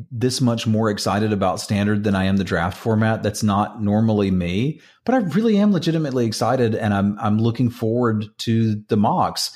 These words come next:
I've done well in a Standard mocks before. I, I qualified for the finals in the last one I played in, and, uh, I'm gonna see if I can do that again.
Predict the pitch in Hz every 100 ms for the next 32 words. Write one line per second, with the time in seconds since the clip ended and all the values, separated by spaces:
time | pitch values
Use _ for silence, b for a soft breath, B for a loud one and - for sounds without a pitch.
0 | B B B 123 113 127 139 120 135 131
1 | 117 123 123 113 110 110 110 107 101 101
2 | 117 110 95 113 104 98 98 101 104 101
3 | 107 101 95 98 110 104 101 95 90 95
4 | 107 92 - 95 98 120 147 170 - b
5 | b b - 107 107 104 101 98 98 98
6 | 123 127 139 147 143 143 180 170 233 170
7 | 85